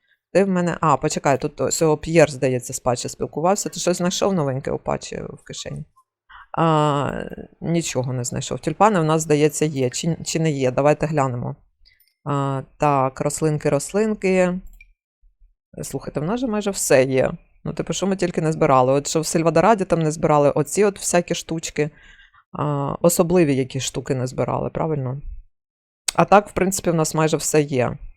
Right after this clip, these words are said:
Оце б ще б знайти, класна штука. Блін, треба знайти. Може, політаєш трохи, П'єр? Давай політаєш. А, хоча, знаєте, цю штуку можна знайти в нас Пайпер, до речі. Вона ж в нас буде космонавткою. Ну, хай П'єр трохи політає.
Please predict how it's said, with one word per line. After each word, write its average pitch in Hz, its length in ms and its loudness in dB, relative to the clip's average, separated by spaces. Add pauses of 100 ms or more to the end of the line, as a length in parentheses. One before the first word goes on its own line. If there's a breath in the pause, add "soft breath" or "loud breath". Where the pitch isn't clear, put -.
(480)
Оце 208 240 4
б 247 60 -8
ще - 160 0
б 170 60 -4
знайти, 135 720 0
класна 131 380 0
штука. 123 640 -2 (100)
Блін, 135 560 -4 (140)
треба 135 220 0
знайти. 131 460 -2
Може, 156 260 -2
політаєш 185 540 2
трохи, - 260 -6
П'єр? 127 360 -6 (420 loud breath)
Давай 190 280 4
політаєш. 131 680 0 (100)
А, 127 160 4
хоча, - 280 4
знаєте, 220 340 4
цю 196 140 -4
штуку - 260 -4
можна 190 240 2
знайти 190 340 2
в 196 40 2
нас 175 220 2
Пайпер, 131 400 4
до 123 120 -6
речі. - 300 -4
Вона 170 220 -4
ж 165 60 -4
в 156 40 -2
нас 135 160 -6
буде - 400 -8
космонавткою. 143 600 -8
Ну, 269 80 -4
хай 320 160 2
П'єр 202 260 0
трохи - 260 -4
політає. 127 500 -2